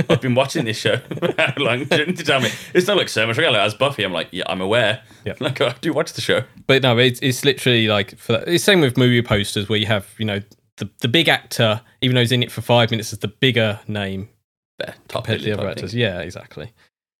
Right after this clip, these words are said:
Speaker 2: Uh, so I mentioned about, um,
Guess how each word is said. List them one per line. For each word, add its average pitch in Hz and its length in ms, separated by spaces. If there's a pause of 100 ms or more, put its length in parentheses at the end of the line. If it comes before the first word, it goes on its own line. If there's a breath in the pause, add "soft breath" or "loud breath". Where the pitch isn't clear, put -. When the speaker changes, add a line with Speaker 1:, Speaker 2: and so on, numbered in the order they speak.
(180)
Speaker 2:
Uh, 110 460 (160)
so 196 180
I 233 100
mentioned 185 560
about, 143 600
um, 120 460